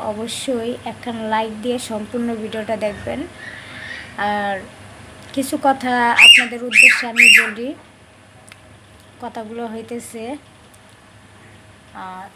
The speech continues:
সবারই কিন্তু একটা স্বপ্ন থাকে, এ,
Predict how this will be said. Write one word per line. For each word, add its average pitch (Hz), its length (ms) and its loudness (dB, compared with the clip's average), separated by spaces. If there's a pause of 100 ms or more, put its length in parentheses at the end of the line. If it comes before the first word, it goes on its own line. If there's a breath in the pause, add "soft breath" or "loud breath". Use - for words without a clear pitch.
(160)
সবারই 262 300 -4
কিন্তু 277 260 -8
একটা 262 160 -6
স্বপ্ন 247 320 -8 (160)
থাকে, 226 300 -10 (1300)
এ, 220 100 -10